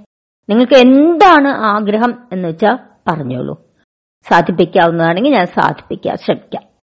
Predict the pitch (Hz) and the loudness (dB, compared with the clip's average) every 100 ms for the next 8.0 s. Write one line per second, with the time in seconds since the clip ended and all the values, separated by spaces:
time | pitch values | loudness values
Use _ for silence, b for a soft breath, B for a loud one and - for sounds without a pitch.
0 | _ _ _ _ 165 _ - 277 247 - | _ _ _ _ -20 _ -8 -6 -6 -4
1 | 196 202 202 226 226 262 269 233 190 160 | -2 0 2 4 4 4 4 2 0 -6
2 | 151 _ _ _ _ _ - 269 311 381 | -6 _ _ _ _ _ -4 0 0 0
3 | 415 320 269 247 240 240 240 208 170 175 | 0 4 6 6 6 4 4 2 0 0
4 | 180 156 147 - _ _ _ _ _ 240 | 0 2 0 -2 _ _ _ _ _ -2
5 | 247 254 262 277 277 285 311 277 247 254 | 0 0 4 4 6 6 6 6 6 6
6 | - - _ _ _ _ _ _ 208 262 | 4 2 _ _ _ _ _ _ 2 4
7 | 302 330 339 285 208 180 175 185 180 | 6 4 4 4 4 2 0 -4 -4